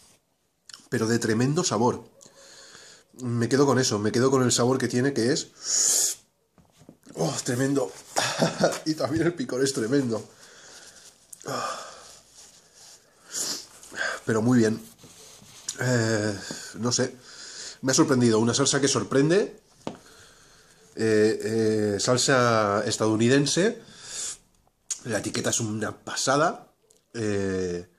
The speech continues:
ya os digo, os la recomiendo. Eh, es una salsa que me ha gustado mucho.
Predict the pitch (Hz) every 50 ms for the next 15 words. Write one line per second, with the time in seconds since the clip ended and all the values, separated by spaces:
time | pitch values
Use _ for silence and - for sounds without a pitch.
0 | _ _ _ _ _ - - _ _ _ _ - - 113 120 120 113 120 117 127
1 | 104 - 113 104 107 110 - 107 107 120 127 123 117 104 92 90 - - _ _
2 | _ _ - - 113 107 107 104 104 104 104 101 135 127 117 - 135 131 - 160
3 | 156 139 123 117 113 110 113 120 120 120 113 - 143 156 180 190 185 - 113 113
4 | 120 120 131 131 123 - - 87 85 - _